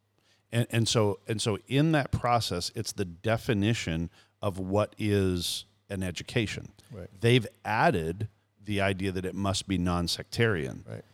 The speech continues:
Speaker 1: Uh, and that becomes an interpretation of the law, which, which again, it, we see throughout,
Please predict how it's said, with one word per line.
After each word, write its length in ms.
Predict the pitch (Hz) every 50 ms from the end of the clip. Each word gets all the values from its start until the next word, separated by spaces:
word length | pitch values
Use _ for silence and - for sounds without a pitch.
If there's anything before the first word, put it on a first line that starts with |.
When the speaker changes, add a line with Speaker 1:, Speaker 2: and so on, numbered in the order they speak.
| _ _ _ _ -
Speaker 1:
Uh, 320 | 98 98 92 90 87 87 -
and 160 | - 113 110 110
that 160 | 120 123 -
becomes 340 | 123 110 - 113 113 113 104
an 80 | 104
interpretation 880 | 98 95 - - 113 104 - 98 - - - 113 110 104 - - 104 92
of 140 | 87 80 -
the 100 | - 80
law, 460 | 82 95 135 160 156 113 82 76 - - - - -
which, 220 | - 131 123 - -
which 160 | 139 131 -
again, 300 | 131 139 196 214 165 - - - - -
it, 160 | - 143 - - - - _ _ _ - 135
we 140 | 147 147
see 300 | 135 - - - 196 196
throughout, 800 | - - - - - 156 135 117 - 113 123 143 170 156 117 -